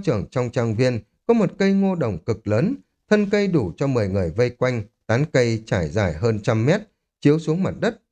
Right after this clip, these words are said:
tạo ra một mảng bóng râm rất lớn. Nhà có cây ngô đồng sẽ thu hút phượng hoàng đến. Ban đầu để trồng được cây ngô đồng này, Thương hội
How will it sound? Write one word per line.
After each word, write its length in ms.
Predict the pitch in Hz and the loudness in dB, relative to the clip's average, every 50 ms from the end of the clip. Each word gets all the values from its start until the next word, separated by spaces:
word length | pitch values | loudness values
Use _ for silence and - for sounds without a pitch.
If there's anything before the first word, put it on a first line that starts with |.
| _ _ | _ _
tạo 240 | - 143 135 123 120 | -2 -2 -2 0 -2
ra 100 | 165 185 | 0 0
một 220 | 185 143 104 87 | 2 0 0 0
mảng 200 | 110 110 92 76 - - | -2 -2 -2 -2 -2 -2
bóng 200 | 92 101 123 127 | -2 -2 0 0
râm 240 | 131 110 104 101 | 0 0 0 0
rất 220 | 104 175 175 - 107 | 0 0 -2 0 -2
lớn. 280 | 101 104 139 202 285 - - _ _ _ _ _ _ _ _ _ | 0 0 0 0 -2 -4 -8 _ _ _ _ _ _ _ _ _
Nhà 220 | 143 143 151 156 - | 0 2 2 0 -2
có 80 | - 190 190 | -4 -4 0
cây 120 | - 185 190 | 2 2 4
ngô 200 | 190 190 185 175 | 4 2 2 0
đồng 300 | 147 131 120 101 85 - - _ _ _ _ | -2 -2 -4 -4 -6 -8 -12 _ _ _ _
sẽ 140 | 151 139 147 - | -2 -2 -2 0
thu 160 | - 139 120 | 0 0 2
hút 160 | 135 165 208 202 - _ | 2 2 0 0 -2 _
phượng 180 | - 131 113 104 | -2 -2 -2 -2
hoàng 260 | 113 110 98 90 82 | -4 -2 -2 -2 -2
đến. 280 | 92 104 123 180 240 269 - _ _ _ _ _ _ _ _ _ _ | 0 0 2 0 0 -2 -6 _ _ _ _ _ _ _ _ _ _
Ban 220 | 185 190 196 190 | 2 2 4 4
đầu 200 | 165 143 131 123 | 2 2 0 0
để 200 | 120 123 123 107 - - | -2 -2 -4 -4 -4 -2
trồng 200 | 143 135 135 131 | -2 -2 0 0
được 160 | 131 127 - | -2 -2 0
cây 120 | 185 190 | 2 2
ngô 160 | 190 190 190 | 2 2 2
đồng 240 | 170 156 127 120 107 | 0 0 -2 -2 -2
này, 260 | 110 117 117 104 - - _ _ _ _ _ | -2 -2 -2 -2 -4 -6 _ _ _ _ _
Thương 140 | 196 202 196 | 2 2 4
hội 200 | 190 175 - - | 4 2 0 0